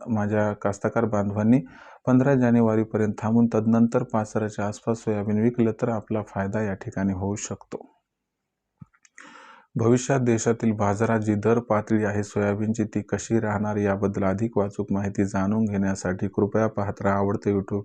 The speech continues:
चॅनल शेती मित्र. व्हिडिओमधील माहिती आपणास आवडली आहे, त्यामुळे व्हिडिओस लाईक करा. सामान्य सोयाबीन उत्पादक कास्तकार बांधवापर्यंत हा व्हिडिओ पाठवण्यासाठी शेअर करा. जरूर चॅनलला सबस्क्राईब करून नोटिफिकेशन बेल ऑल करा. याच्या महिन्यावर प्रत्येक व्हिडिओ आपणास मिळत राहतो इथं सतत.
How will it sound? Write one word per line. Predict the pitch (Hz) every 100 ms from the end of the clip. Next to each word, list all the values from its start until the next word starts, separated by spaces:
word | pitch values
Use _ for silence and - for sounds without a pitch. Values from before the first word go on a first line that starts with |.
| -
चॅनल | 101 101 92
शेती | - - 92 113
मित्र. | 113 107 120 117 - _ - - - - -
व्हिडिओमधील | 113 120 127 127
माहिती | 120 107 107
आपणास | 101 101 98 98
आवडली | 98 101 104
आहे, | 101 98 113 113 -
त्यामुळे | 98 98 95
व्हिडिओस | 98 92 -
लाईक | 104 113 113
करा. | 113 110
सामान्य | - 107 113 123
सोयाबीन | 123 110 104 104
उत्पादक | 101 - 98 101
कास्तकार | 98 - 98 101
बांधवापर्यंत | 98 95 104 104 104 104 - - _ 110 110 113
हा | -
व्हिडिओ | 104 107
पाठवण्यासाठी | 101 98 - 101 101 101
शेअर | - 113 110
करा. | 110 107 - - - - - -
जरूर | 135 151
चॅनलला | 151 131 127 127
सबस्क्राईब | 127 117 - 120
करून | 120 113
नोटिफिकेशन | 110 107 113 110 110 - 110
बेल | 107 104
ऑल | 101 101
करा. | 98 101
याच्या | 95 - 101
महिन्यावर | 101 110 117
प्रत्येक | 104 - 104 104
व्हिडिओ | 104
आपणास | 101 101 98
मिळत | 101 101
राहतो | 98 101 104
इथं | 98 -
सतत. | 101 - 95 -